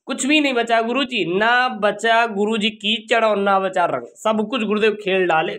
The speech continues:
कमेंट बॉक्स में हैप्पी होली लिखिएगा करेजा लोग, है कि नहीं? अरे गुरुजी कहाँ हैं आप?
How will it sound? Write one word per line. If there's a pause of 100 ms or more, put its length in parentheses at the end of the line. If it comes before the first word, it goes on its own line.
कमेंट
बॉक्स
में
हैप्पी
होली
लिखिएगा
करेजा
लोग,
है
कि
नहीं? (420)
अरे
गुरुजी
कहाँ
हैं
आप?